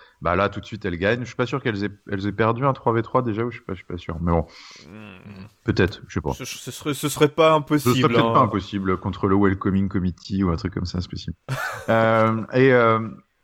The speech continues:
Speaker 1: et donc, du coup, euh, bon, donc oui, voilà, voilà, ils ont une, elles ont une dynamique à trois qui fait qu'elles sont toujours balèzes.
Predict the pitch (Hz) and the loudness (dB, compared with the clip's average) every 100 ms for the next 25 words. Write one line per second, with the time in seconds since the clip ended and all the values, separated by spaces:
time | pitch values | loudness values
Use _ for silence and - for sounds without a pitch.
0 | - 117 131 123 127 123 175 180 143 120 | -8 -4 -2 -2 -4 -4 0 4 6 6
1 | 113 - _ _ 101 113 104 101 127 110 | 4 -2 _ _ -4 -2 0 2 2 4
2 | 120 123 110 110 95 95 - 95 101 101 | 4 4 4 0 -2 -6 -6 -4 -4 -2
3 | 98 104 104 95 - 107 - - 104 95 | -2 -2 0 -2 0 -2 -2 -6 -4 -4
4 | 98 95 95 92 87 101 131 | -6 -6 -2 0 2 4 2